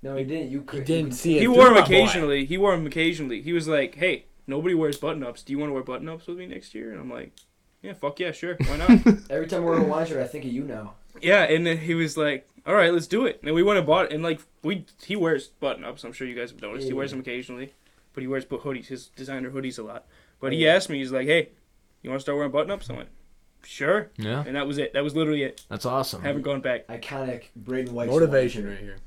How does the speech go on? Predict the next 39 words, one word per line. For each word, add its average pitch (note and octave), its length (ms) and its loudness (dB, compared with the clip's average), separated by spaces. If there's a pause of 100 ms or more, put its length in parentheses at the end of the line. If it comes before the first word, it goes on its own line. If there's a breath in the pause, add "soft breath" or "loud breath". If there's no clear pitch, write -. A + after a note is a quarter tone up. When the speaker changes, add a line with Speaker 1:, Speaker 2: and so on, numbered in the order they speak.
(140)
Speaker 4:
Those D#3 220 4
are G#3 60 6
the F3+ 100 4
kind D#3 200 2
of B2+ 60 0
relationships A2 720 -4
I F#2 140 -6
yearn F2+ 340 -6
for, E2+ 340 -12 (300)
you F2+ 80 -12
know? F#2+ 180 -8 (120)
Just A2+ 180 -6
Speaker 1:
The G#2+ 60 -4
Speaker 4:
a - 20 -2
Speaker 1:
Hawaiian B2+ 220 -4
shirt A#2+ 200 -10
ones. G#2+ 300 -14
Speaker 4:
Yeah. E2+ 160 -12 (500 loud breath)
<laughs> G#3+ 220 4 (920 loud breath)
And E3+ 260 8
Andy F#3 320 8
Lamia, F#3 360 8
thank F3+ 240 4
you E3+ 60 4
very E3+ 220 8
much E3 280 6
for D3 120 -6
filling D3+ 280 2
in C#3+ 80 0
the C3 60 -2
spot C3+ 300 2
of C3 40 2
the B2 80 0
technical A#2 480 0
director. A2+ 720 0
Speaker 1:
Get D3 120 -8
well D3+ 100 2
soon, E3+ 260 -4
Boa. D#3 360 4